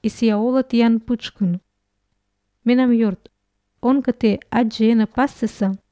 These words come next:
лока ниже Иисус дына, и те луан проститам. Библия шуа.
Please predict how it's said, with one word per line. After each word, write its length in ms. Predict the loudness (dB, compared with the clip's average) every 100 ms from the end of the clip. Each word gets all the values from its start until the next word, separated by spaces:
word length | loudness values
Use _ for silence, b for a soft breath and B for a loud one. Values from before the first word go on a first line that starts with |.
| _ _
лока 340 | -2 0 2
ниже 420 | 2 2 0 -4 -2
Иисус 380 | -6 -2 -2 -2
дына, 360 | 2 2 2 -2 _ _ _ _
и 80 | -6
те 200 | 0 0
луан 300 | 2 0 0
проститам. 720 | -2 -4 -2 -4 0 -2 -2 -8 _ _ _ _ _ _ _ _
Библия 460 | -4 -4 0 0 -2
шуа. 480 | -4 -4 -2 -2